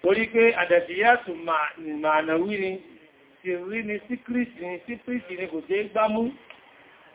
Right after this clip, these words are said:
Àfi ká lo nǹkan kan, táàbí mọ̀ pé nǹkan kan pọ́ pamọ́ síbì kan. Àdàsíyà tún nù.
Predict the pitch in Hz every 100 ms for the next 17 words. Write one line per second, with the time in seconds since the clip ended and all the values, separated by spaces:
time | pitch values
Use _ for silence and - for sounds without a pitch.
0 | - - - - 165 185 202 233 220 208
1 | 190 - 185 - 202 196 - - - -
2 | - _ _ 202 214 190 170 202 190 185
3 | 185 208 214 - 208 208 - 208 185 202
4 | 202 190 156 147 131 - - - - _
5 | - - - - - - 180 190 180 135
6 | 156 165 160 127 117